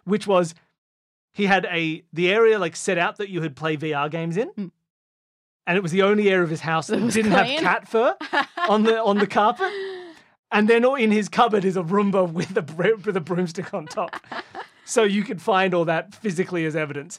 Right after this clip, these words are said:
Speaker 1: But you never went and saw Josh Yang.
Speaker 2: No, it
Speaker 1: Josh
Speaker 2: was
Speaker 1: Yang, I'm gonna say canonically, was gonna sound like this.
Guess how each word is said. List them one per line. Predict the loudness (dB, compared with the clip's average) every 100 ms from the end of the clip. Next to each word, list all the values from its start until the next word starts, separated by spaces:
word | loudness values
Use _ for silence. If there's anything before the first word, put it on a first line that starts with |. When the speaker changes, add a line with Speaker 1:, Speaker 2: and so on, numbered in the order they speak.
| _
Speaker 1:
But | 0
you | 2
never | 4 4
went | 4 2
and | 0
saw | 2 2 2
Josh | 0 0
Yang. | -4 -4 -8
Speaker 2:
No, | -2 0 2 0
it | -2 -4 0
Speaker 1:
Josh | 4 4
Speaker 2:
was | 4
Speaker 1:
Yang, | 2 2 -2 -4 0
I'm | 2
gonna | 2
say | 2 0
canonically, | 0 0 0 -2
was | -2
gonna | -4
sound | -4 -4
like | -4
this. | -8 -14 -16